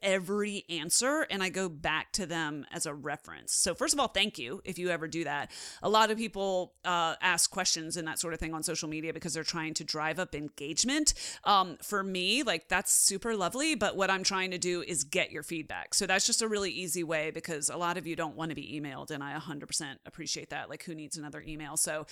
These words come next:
um, I will just take your feedback and your input there a lot. So anyway, On Air with Ella,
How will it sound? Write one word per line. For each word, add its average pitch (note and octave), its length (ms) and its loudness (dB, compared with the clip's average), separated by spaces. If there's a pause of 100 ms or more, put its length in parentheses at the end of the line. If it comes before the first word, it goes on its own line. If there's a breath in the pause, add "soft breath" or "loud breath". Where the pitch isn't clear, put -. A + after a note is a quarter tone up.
(320 loud breath)
um, E3+ 320 2
I E3+ 140 2
will G#3+ 160 0
just G3+ 300 0
take G3+ 300 -2
your F3+ 440 -2 (200)
feedback F3+ 420 -2
and E3+ 80 -4
your D#3+ 100 -8
input F3+ 420 -6
there D#3+ 280 -4
a - 60 -8
lot. A#2 300 -4
So D4 100 4
anyway, D4+ 380 6
On D4+ 160 8
Air D4+ 140 6
with D#4 140 -2
Ella, A3+ 500 4